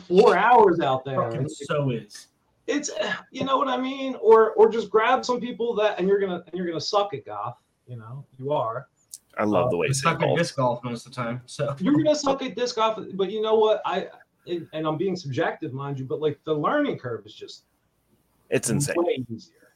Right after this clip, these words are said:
Speaker 1: in disc golf, right?
Speaker 2: Oh,
Speaker 1: I mean,
Speaker 2: way
Speaker 1: right?
Speaker 2: easier. I, I, there's no one that has eighteen holes in one in ball golf.
Speaker 1: Oh, of
Speaker 3: No.
Speaker 1: course. No, of course. I mean, of
Speaker 2: That's
Speaker 1: I
Speaker 2: the
Speaker 1: mean
Speaker 2: hot take I always have, is that disc golf is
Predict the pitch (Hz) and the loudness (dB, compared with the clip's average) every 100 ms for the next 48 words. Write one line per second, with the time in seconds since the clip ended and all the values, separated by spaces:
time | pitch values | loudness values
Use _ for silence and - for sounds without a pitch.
0 | 120 135 127 113 - - - 170 254 311 | -16 -10 -8 -8 -12 -18 -12 -4 0 0
1 | 302 - _ _ _ - 226 - 196 165 | -2 -8 _ _ _ 2 6 6 4 2
2 | - 208 269 320 - - 156 151 131 - | 2 -2 -6 -6 -8 -4 -2 -2 -6 -18
3 | - 147 151 131 156 143 151 170 170 151 | -4 0 0 0 0 2 4 4 4 4
4 | 131 127 - - 131 131 - 131 117 120 | 2 0 -6 -6 -4 -4 -2 -2 -2 -4
5 | 120 113 113 113 113 104 101 113 117 - | -6 -4 -4 -4 -4 -8 -12 -6 -6 -8
6 | - - _ - - - 214 196 233 233 | -16 -20 _ -20 -18 2 4 6 6 4
7 | 120 349 359 - - - 196 285 311 190 | 6 8 6 4 -8 -12 -2 4 6 6
8 | - 247 302 - - 170 180 170 156 - | 0 -2 0 0 -4 -4 -2 -2 -2 4
9 | 175 208 175 139 160 - 151 143 143 135 | 4 6 4 6 4 2 -2 2 4 4
10 | 127 123 117 123 110 113 - 117 107 - | 4 0 -2 -4 -4 -8 -4 -4 -4 -8
11 | 127 - 123 113 117 - | -12 -6 -4 -4 -6 -12